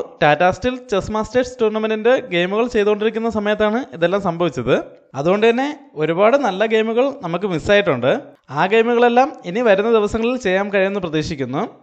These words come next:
ഇന്നത്തെ വീഡിയോയിൽ വളരെ ഫേമസ് ആയിട്ടുള്ളൊരു ഗെയിമാണ് കാണിക്കാൻ പോകുന്നത്. ഈ ഗെയിം നടന്നിരിക്കുന്നത് ആയിരത്തി എണ്ണൂറ്റി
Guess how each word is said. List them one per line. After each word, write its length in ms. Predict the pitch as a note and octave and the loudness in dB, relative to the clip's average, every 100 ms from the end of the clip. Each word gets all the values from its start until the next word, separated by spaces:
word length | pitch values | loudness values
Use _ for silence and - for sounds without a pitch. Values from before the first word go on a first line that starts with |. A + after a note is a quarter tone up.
| _ _ _ _ D3 | _ _ _ _ -4
ഇന്നത്തെ 240 | E3+ G#3 C4+ | 0 4 6
വീഡിയോയിൽ 340 | C4 B3 B3+ G4+ - _ - | 8 6 6 -2 -10 _ -6
വളരെ 220 | C#3+ F#3+ C#4 | 2 2 4
ഫേമസ് 320 | A3+ G3+ G#3+ B3 | 2 0 2 2
ആയിട്ടുള്ളൊരു 380 | A#3+ B3 B3 B3+ | 2 2 2 2
ഗെയിമാണ് 300 | G3 G3 A3 G3+ | 2 2 0 0
കാണിക്കാൻ 300 | E3+ F3+ G3 | 0 0 2
പോകുന്നത്. 320 | D#3 B2 A#2 G3+ - - _ _ _ _ D3 | 0 0 2 2 0 -12 _ _ _ _ -2
ഈ 20 | F#3+ | 2
ഗെയിം 140 | A#3+ C4 | 2 2
നടന്നിരിക്കുന്നത് 500 | A#3+ A#3+ A#3+ A#3+ C#4 - - E3 | 2 2 2 2 2 0 -4 0
ആയിരത്തി 300 | F3+ G#3 B3 G#3+ | 2 2 0 0
എണ്ണൂറ്റി 220 | G#3+ | 2